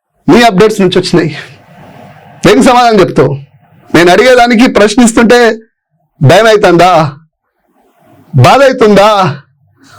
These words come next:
ఓ దిక్కు రౌడీలను, గూండాలను, రౌడీ షీటర్లను, ఇంకో దిక్కు ఊరు మొక్కు ముఖం తెలియని, ఎవరికి పుట్టిండో తెలియని లంబీ కొడుకులతోటి నా మీద పోస్టులు పెట్టించుడు. ఇదా కవిత నువ్వు రాజకీయం?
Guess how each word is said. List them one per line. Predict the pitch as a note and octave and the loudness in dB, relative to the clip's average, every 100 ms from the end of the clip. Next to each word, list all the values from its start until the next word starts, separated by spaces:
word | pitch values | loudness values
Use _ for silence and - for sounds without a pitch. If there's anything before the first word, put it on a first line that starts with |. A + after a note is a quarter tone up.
| F3 | -2
ఓ | |
దిక్కు | A3+ C4 | 0 0
రౌడీలను, | C4 A#3+ C#4 C#4 C4 C4 | 2 2 2 2 2 2
గూండాలను, | G3 B3 C#4 C4+ C4 C4 F#4 C5 _ - | 2 2 2 2 2 2 0 -4 _ -2
రౌడీ | A3+ C4+ C#4+ | 0 2 0
షీటర్లను, | C#4 C4 C4+ C#4+ A#3+ G#3 D3+ - _ _ G3+ | 0 -2 0 0 0 -2 -4 -8 _ _ -2
ఇంకో | A3 C4+ | 0 2
దిక్కు | B3 B3 D#4+ C4+ C4 - _ - | 0 -2 0 0 -2 -8 _ -4
ఊరు | F#3+ C4 | 0 2
మొక్కు | C#4 A#3+ A#3+ A#3 | 2 2 0 0
ముఖం | C#4+ B3+ B3 B3 | 0 0 0 0
తెలియని, | A#3+ A#3+ A#3+ | 0 0 2
ఎవరికి | G3+ A3+ C4 C4+ C4 | 2 2 0 0 0
పుట్టిండో | C4 C4 C4 B3+ | -2 -2 0 0
తెలియని | B3 B3 B3 A#3+ | 0 0 0 0
లంబీ | A3+ B3 B3+ | 0 0 0
కొడుకులతోటి | B3 B3+ B3 B3 B3+ B3+ E4+ D#4 _ _ _ _ | 0 0 0 0 0 0 -4 -6 _ _ _ _
నా | F3 | -2
మీద | G3+ G#3 | 0 0
పోస్టులు | - - F3+ G3 G3 | -2 -2 -2 0 -2
పెట్టించుడు. | D#3+ D3 D3+ D3+ C#3 _ _ _ _ _ _ - - D#3 | 0 -4 -6 -10 -12 _ _ _ _ _ _ -20 -4 0
ఇదా | G3+ A#3+ | 2 0
కవిత | - F#3+ B3 | 0 -2 0
నువ్వు | C#4+ C#4+ | 0 2
రాజకీయం? | A#3 A3+ C4+ C#4+ A3 | 2 0 0 0 0